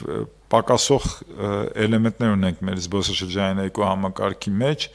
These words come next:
թե ծառայությունների, թե ենթակառուցվածքների, թե օրենսդրական կարգավորումների մեջ, և, ը, ը, օրինակ, ը, գիտեք, որ հյուրանոցների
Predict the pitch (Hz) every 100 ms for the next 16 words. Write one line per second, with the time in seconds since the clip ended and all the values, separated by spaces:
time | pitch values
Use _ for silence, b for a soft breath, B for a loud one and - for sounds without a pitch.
0 | B B B - 117 117 123 120 117 113
1 | 120 117 110 110 104 107 110 101 107 107
2 | 104 104 - 104 - 104 101 104 98 107
3 | 107 107 101 104 101 98 101 95 - 101
4 | 98 101 98 104 98 101 101 95 98 113
5 | 151 - - B B B B - 110 143
6 | 127 113 117 113 110 110 - - - -
7 | - - 110 104 117 - - 117 117 139
8 | 139 - - 113 113 113 - - 101 98
9 | 123 120 95 104 104 107 104 - 110 107